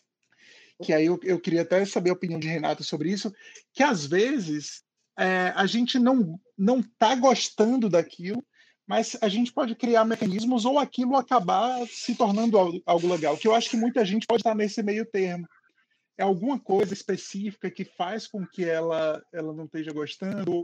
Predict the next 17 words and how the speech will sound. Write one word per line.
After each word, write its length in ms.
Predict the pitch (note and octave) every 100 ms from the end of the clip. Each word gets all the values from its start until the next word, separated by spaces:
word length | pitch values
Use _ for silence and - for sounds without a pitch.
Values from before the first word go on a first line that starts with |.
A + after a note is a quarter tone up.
| -
ou 440 | F3+ F3+ F3+ F3 - _ _ _
algum 340 | - F#3 F3+ G#3
fato, 460 | - - G#3+ G#3+
ou 960 | A3 A3 A3+ - F#3+ G3 G#3+ A3 G#3+ G#3+
algo 340 | A3+ A#3+ A3+
pesso-, 340 | - B3 - G#3+
mais 220 | A#3 A#3+
pessoal 520 | - A#3 G#3+ F#3 G#3
na, 280 | G#3 F#3 F3
na, 280 | E3+ E3+ E3
na, 260 | E3+ E3
na 240 | D#3 F3 E3+
vida 280 | - F3 F#3+
pessoal 340 | E3+ - E3
dela 300 | D#3+ E3+ G3
que 180 | G3 A3
acaba 680 | G3 G3 F#3 F3+ F3+ G3 F#3+